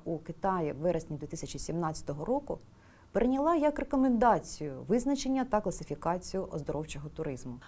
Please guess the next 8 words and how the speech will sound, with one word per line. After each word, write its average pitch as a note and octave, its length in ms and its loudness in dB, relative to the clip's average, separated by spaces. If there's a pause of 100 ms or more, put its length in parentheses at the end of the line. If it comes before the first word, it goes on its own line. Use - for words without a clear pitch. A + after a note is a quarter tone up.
(180)
В E3+ 100 -2
даний B3 320 4
час E4 360 0
оздоровчий A#3 540 4
туризм A#3 500 4
вважається G#3 600 2
глобальним, F3+ 760 0
складним G#3+ 600 2